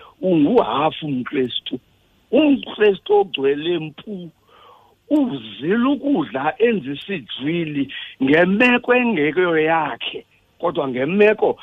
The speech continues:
ayibonayo ngaphandle, azokwazi ubona le meko ngeliso likaThixo, njengoku uHananiya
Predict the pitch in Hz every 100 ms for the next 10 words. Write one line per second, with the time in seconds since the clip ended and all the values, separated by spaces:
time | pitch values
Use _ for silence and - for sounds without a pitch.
0 | - _ _ - 175 175 165 175 170 165
1 | 139 143 156 117 113 - 151 139 117 92
2 | 82 101 _ _ _ - - - 220 196
3 | 147 123 170 139 151 277 226 202 175 -
4 | _ _ _ _ - 110 135 147 170 175
5 | 175 175 165 160 - _ _ _ _ _
6 | _ _ - 117 135 180 214 180 - 175
7 | 160 135 139 131 - 143 123 101 107 110
8 | _ _ _ - - 135 135 190 175 165
9 | 117 127 131 127 143 143 147 120